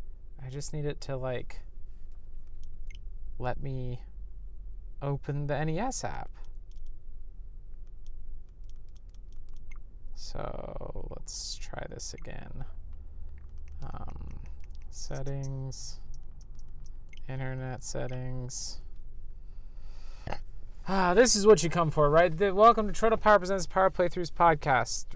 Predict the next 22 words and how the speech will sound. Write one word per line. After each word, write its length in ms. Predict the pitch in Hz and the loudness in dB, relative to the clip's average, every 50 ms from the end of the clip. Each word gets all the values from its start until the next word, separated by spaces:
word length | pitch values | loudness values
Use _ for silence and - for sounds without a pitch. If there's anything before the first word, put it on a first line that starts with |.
| - - - 98 | -2 -2 0 2
I'm 200 | 139 156 170 175 | 2 4 4 4
your 100 | 175 160 | 4 6
host, 260 | 156 170 165 151 - | 6 6 4 4 2
Turtle 220 | - - 170 160 156 | 4 4 6 6 4
Power. 300 | - - 160 156 156 156 | 6 8 8 8 8 8
This 180 | 156 165 151 | 6 4 2
is 120 | 170 160 156 | 2 0 -2
the 80 | 151 | -2
podcast 760 | 143 - 151 147 147 139 - - 147 143 139 - - - - - - - - - - - - - - - - | 0 2 2 2 4 4 4 4 4 4 4 2 0 -4 -6 -6 -6 -8 -8 -8 -8 -6 -6 -6 -6 -2 0
where 260 | 135 139 135 135 131 | 4 6 6 6 6
you 280 | - - 123 143 147 | 4 0 0 0 0
and 120 | 147 143 143 | 2 2 2
I 340 | 139 139 139 139 135 127 - - - - - - - - - - - - - - - - - - | 2 2 2 2 0 -2 -4 -6 -10 -12 -10 -10 -12 -12 -12 -12 -12 -12 -12 -12 -10 -10 -8 -6
do 120 | - 139 139 | -4 -4 -4
troubleshooting 800 | - - 151 143 139 135 127 - - 131 127 131 127 127 131 - - - - - - - | -2 0 0 0 0 0 -2 -2 -2 -2 -2 -2 -4 -4 -6 -6 -6 -6 -6 -4 -4 -4
in 80 | 147 | -6
a 40 | 135 | -6
powerful 500 | 139 - - 135 131 127 - - 135 135 | -4 -2 0 0 0 0 -2 -4 -4 -2
way. 340 | 135 131 127 127 123 120 - - - - - - - - - - - - - - - - - - - - - - - - 151 | -2 -2 -2 -2 -4 -6 -6 -10 -10 -10 -8 -8 -8 -8 -8 -10 -10 -10 -10 -10 -12 -12 -10 -10 -10 -8 -8 -6 -6 -4 -4
Um, 400 | 139 - - - - - - 131 | -4 -6 -6 -6 -8 -8 -10 -10
search 380 | - - - - 147 - - 143 | -8 -8 -6 -6 -6 -6 -6 -6
again. 340 | - - - - - - | -6 -6 -6 -6 -6 -8